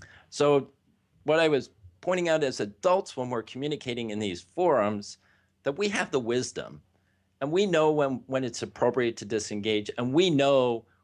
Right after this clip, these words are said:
when we may be saying things which are over the top.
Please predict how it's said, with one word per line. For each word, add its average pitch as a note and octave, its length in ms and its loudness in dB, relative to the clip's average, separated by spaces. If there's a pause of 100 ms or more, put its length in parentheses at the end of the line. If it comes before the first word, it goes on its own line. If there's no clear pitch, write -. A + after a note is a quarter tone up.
(120)
when A#2+ 180 -6
we A#2 100 -4
may A2+ 180 -2
be G#2+ 160 -4
saying G#2+ 360 -2
things G2+ 360 -2
which G2+ 220 0
are F#2+ 280 0
over G#2 260 2
the F#2+ 100 -2
top. C#2+ 380 -8